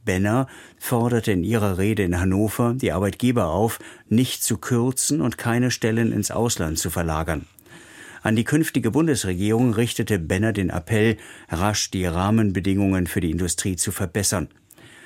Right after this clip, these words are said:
Die I G Metall stehe ausdrücklich hinter den geplanten Milliardenkrediten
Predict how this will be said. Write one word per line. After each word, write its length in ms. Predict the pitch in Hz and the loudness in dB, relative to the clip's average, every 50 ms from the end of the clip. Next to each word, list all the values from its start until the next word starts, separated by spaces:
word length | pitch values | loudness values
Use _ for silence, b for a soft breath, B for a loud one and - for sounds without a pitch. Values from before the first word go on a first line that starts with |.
| B B B B | B B B B
Die 140 | 107 113 113 | -2 0 2
I 20 | |
G 80 | 135 131 | 4 4
Metall 480 | 131 127 - 113 113 113 123 143 151 | 4 4 2 2 2 2 2 2 0
stehe 480 | - - - - 135 123 123 117 101 98 | 0 -2 0 2 2 4 2 2 2 2
ausdrücklich 800 | 104 113 113 - - 120 131 135 135 - - 87 80 76 - - | 0 2 2 0 0 0 0 0 0 -2 -2 -2 -2 -2 -2 -2
hinter 260 | 110 107 104 - 101 | 0 0 0 0 0
den 160 | 85 90 87 | 0 0 0
geplanten 560 | 87 92 - - 98 92 98 104 95 - 101 | -2 -2 -2 -2 0 0 0 0 0 0 0
Milliardenkrediten 1160 | 95 90 85 90 90 90 98 104 104 110 98 - - 110 95 90 104 104 101 - 117 107 95 B | 0 2 2 2 2 2 0 0 0 0 -2 -2 -2 -4 -2 0 -2 -2 -2 0 0 0 0 B